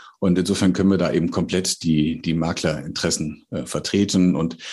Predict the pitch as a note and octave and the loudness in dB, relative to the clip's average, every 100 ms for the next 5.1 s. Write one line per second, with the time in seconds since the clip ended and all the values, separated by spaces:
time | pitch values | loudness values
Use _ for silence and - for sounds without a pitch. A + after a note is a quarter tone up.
0 | - - G2+ G2 G2+ G2+ F#2 F#2+ A2 A2+ | -12 -2 0 0 0 0 2 2 2 2
1 | F#2+ F#2 F#2 F#2+ - F2+ F#2 F#2 - B2+ | 4 4 2 0 -2 0 0 0 0 2
2 | C#3+ A#2 G2 F2 F#2+ F2 F2+ D#2+ F2 - | 2 2 2 2 0 0 -2 0 -2 -8
3 | - - - _ F2 D#2 D#2 E2 E2 E2+ | -18 -20 -20 _ -2 0 0 0 2 4
4 | G2+ G2+ - E2 F#2 F#2+ F2+ - D#2+ D#2+ | 2 2 -2 0 2 2 2 -2 -2 -2
5 | - | -4